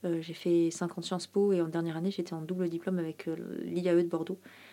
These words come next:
donc l'Institut d'administration des entreprises, si je dis pas de bêtises. Euh, et j'avais jamais vraiment eu l'idée de, de monter ma marque. En fait, euh, euh, j'ai fait Sciences Po parce que je savais pas quoi faire et maman m'a dit : « Mais fais Sciences Po et comme ça, ça te laisse cinq ans de plus pour réfléchir.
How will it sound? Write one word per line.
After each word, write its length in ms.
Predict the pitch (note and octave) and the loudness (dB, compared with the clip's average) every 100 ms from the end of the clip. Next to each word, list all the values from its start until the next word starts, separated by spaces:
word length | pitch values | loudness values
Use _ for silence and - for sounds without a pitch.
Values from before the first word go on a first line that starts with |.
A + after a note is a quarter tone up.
| - - | -20 -18
donc 100 | - | -8
l'Institut 420 | E3 - - - | -8 -8 -20 -12
d'administration 540 | - E3 D#3+ - - F3 | -8 -8 -8 -10 -6 -4
des 120 | E3 | -2
entreprises, 440 | E3 - - E3+ | -4 -6 -2 -2
si 100 | - | 0
je 60 | E3 | 2
dis 100 | E3 | 2
pas 140 | E3+ | 2
de 40 | D#3+ | 4
bêtises. 380 | E3+ - G3 - - - - - - - - | 4 4 -6 -6 -10 -10 -12 -14 -16 -6 4
Euh, 320 | F3 D#3 D3+ - | 4 6 4 10
et 100 | F#3 | 10
j'avais 300 | F3+ F3 F#3 | 10 8 8
jamais 400 | F#3 F3+ G3 G3 | 8 8 8 8
vraiment 880 | E3+ F3 F#3+ F3+ F#3 F#3 F#3 F3 E3+ | 6 4 8 8 10 8 8 6 2
eu 100 | - | 4
l'idée 400 | G3 F#3+ F3 G#3 | 6 6 8 8
de, 680 | F#3 F3 E3+ D#3+ D#3+ D#3 D#3 | 8 8 8 6 2 0 -2
de 100 | D#3 | 4
monter 360 | E3+ D#3+ D#3+ F3+ | 4 4 0 2
ma 120 | E3 | 4
marque. 280 | E3+ F#3+ - | 4 2 -2
En 40 | |
fait, 220 | E3+ F3+ F3 | -4 -2 0
euh, 240 | D#3 D3+ - - - - - - - | 0 -2 -8 -20 -20 -20 -20 -6 -2
euh, 120 | D#3 | -2
j'ai 100 | D#3 | -4
fait 120 | E3 | -6
Sciences 220 | D#3+ E3 | -6 -2
Po 100 | - | -2
parce 160 | F3+ E3+ | -2 -6
que 100 | E3+ | -6
je 60 | |
savais 220 | D#3+ D#3 D#3+ | -6 -6 -4
pas 100 | E3+ | -4
quoi 160 | D#3+ | -4
faire 320 | D3+ F#3 F#3 | -2 -2 -2
et 80 | F3 | -2
maman 180 | E3 E3+ | -2 0
m'a 120 | E3+ | 0
dit : « 140 | E3 F3 | 0 0
Mais 220 | D3+ D3 | -2 -6
fais 160 | - B3+ | -2 -2
Sciences 260 | B3+ F#3 - | 0 -4 0
Po 240 | D4+ C4+ | 4 6
et 80 | F3 | 6
comme 160 | D#3 | 2
ça, 120 | D#3 A3 | 2 2
ça 120 | F3+ | 2
te 100 | F3 | 0
laisse 160 | F3+ | 0
cinq 200 | - F3 | 0 2
ans 80 | F#3+ | 4
de 80 | F3 | 2
plus 200 | E3+ A3 | 4 4
pour 140 | - | 4
réfléchir. 520 | F3+ E3+ F3 - A3 | 2 2 2 4 6